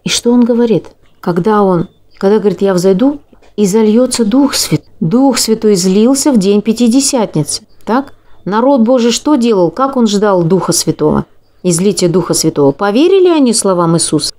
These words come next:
Поверили словам Иисуса. И они в горнице пребывали десять дней все вместе в молитве, покаянии и ожидали излития Духа Святого.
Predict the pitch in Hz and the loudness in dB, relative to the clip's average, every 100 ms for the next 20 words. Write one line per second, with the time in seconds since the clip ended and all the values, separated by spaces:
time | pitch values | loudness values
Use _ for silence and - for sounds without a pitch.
0 | - 175 165 165 165 170 185 180 208 226 | -8 -2 0 2 2 2 0 0 0 0
1 | 240 247 285 285 262 254 - - - 214 | 0 0 0 0 -4 -6 -16 -18 -4 0
2 | 240 240 208 165 180 220 277 294 233 180 | 2 2 2 2 2 2 2 0 0 -2
3 | 208 220 180 190 170 180 233 277 208 156 | 0 0 2 2 2 2 2 2 0 -2
4 | - _ _ 165 160 262 269 262 233 190 | -8 _ _ -4 0 0 0 0 0 2
5 | 240 277 - 233 196 226 285 262 208 214 | 2 0 0 0 2 0 0 0 0 2
6 | 208 202 254 320 233 180 135 - - - | 2 2 2 0 0 0 -2 -6 -8 -2
7 | 220 208 233 277 262 185 143 - - - | 0 0 0 2 2 0 -4 -12 -20 -16
8 | - 233 214 214 180 175 196 254 202 165 | -4 0 0 0 0 2 2 2 2 2
9 | 175 170 214 240 349 339 277 233 233 170 | 0 0 2 2 2 0 -2 -2 0 -2
10 | - | -2